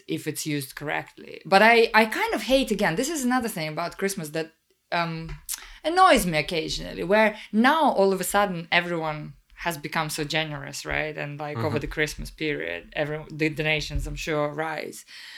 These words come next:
Speaker 1: Um, and in the U K recently, I don't know if you've seen, um, stats,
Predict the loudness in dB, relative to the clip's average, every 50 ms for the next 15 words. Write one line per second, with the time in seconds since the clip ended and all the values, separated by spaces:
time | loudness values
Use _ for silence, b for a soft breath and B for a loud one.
0 | B B B 4 4 6 6 4 2 -2 2 6 8 8 8 8 8 8 8 8
1 | 6 6 6 6 6 6 6 4 4 2 0 -4 -2 -2 2 4 6 6 6 6
2 | 4 2 2 0 0 -2 -6 -6 -6 -6 -4 -4 -4 -4 -6 -6 -8 -10 -8 -8
3 | -8 -8 -8 -8 -8 -8 -4 0 2 2 2 0